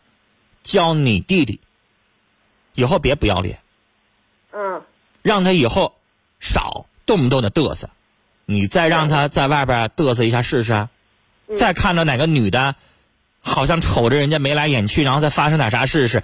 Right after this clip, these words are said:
Speaker 1: 有这么一次，我估他这辈子他也老实了。这是一。
Speaker 2: 嗯。
Speaker 1: 二，这件事情是他惹出来的。
Speaker 2: 嗯。
Speaker 1: 挺大个男人，这回缩到家门了，让女人帮他处理问题，他脸往哪儿长啊？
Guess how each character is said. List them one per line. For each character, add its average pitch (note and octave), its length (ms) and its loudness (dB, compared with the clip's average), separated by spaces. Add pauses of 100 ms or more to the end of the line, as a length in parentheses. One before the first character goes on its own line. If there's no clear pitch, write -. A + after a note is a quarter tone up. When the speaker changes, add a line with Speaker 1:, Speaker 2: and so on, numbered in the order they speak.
(160)
Speaker 1:
有 D3 240 2
这 G3+ 100 2
么 G3 120 2
一 E3+ 160 2
次， F#3+ 140 -2
我 B2+ 100 2
估 E3+ 200 -2
他 E3 100 0
这 D#3+ 140 0
辈 C3 140 2
子 A#2 80 0
他 B2+ 100 -4
也 A2+ 60 2
老 G2+ 180 0
实 - 140 -6
了。 - 120 -8 (720)
这 G3+ 100 0
是 C3 100 0
一。 D3+ 280 -2
Speaker 2:
嗯。 - 40 -14 (720)
Speaker 1:
二， F3 200 0 (1040)
这 A#3 160 2
件 F#3 160 2
事 E3+ 160 0
情 D3 160 2
是 D#3 120 0
他 D3 180 2
惹 B2 220 0
出 F2+ 120 -4
来 C#2+ 160 -6
的。 - 120 -18 (800)
Speaker 2:
嗯。 G3+ 280 -12
Speaker 1:
挺 A#2 260 0
大 D3 140 0
个 B2 80 0
男 G#2+ 200 0
人， A#2+ 160 2
这 C#3 140 2
回 A2+ 140 2
缩 B2 280 0
到 A2 120 2
家 A#2 200 -2
门 G2 180 0
了， A2+ 80 2
让 A#2 220 2
女 F#2 100 0
人 E2+ 200 0
帮 C3 160 -2
他 B2 80 0
处 A#2 160 -2
理 G2+ 120 2
问 G2+ 220 0
题， F#2+ 120 -4
他 C3 120 0
脸 G#2 280 0
往 F#2+ 120 0
哪 C3+ 80 0
儿 - 100 -8
长 G2 160 -4
啊？ E2+ 240 -18